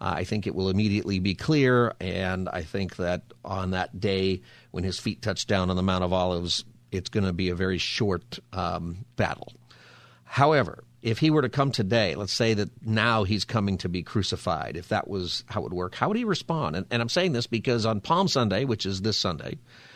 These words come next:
you know, people had a parade. It's a very interesting thing. There's so much worship, and there's so much going on. And then four days later, they shout, "Crucify him."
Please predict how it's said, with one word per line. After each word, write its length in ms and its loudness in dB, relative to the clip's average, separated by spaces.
you 80 0
know, 60 4
people 420 4
had 200 4
a 60 4
parade. 720 2
It's 140 -4
a 40 0
very 200 2
interesting 500 0
thing. 200 2
There's 140 -2
so 300 4
much 240 2
worship, 480 -4
and 340 2
there's 220 2
so 320 4
much 240 0
going 300 2
on. 420 -6
And 140 2
then 80 2
four 260 0
days 240 0
later, 240 2
they 380 0
shout, 320 2
"Crucify 560 -4
him." 100 -18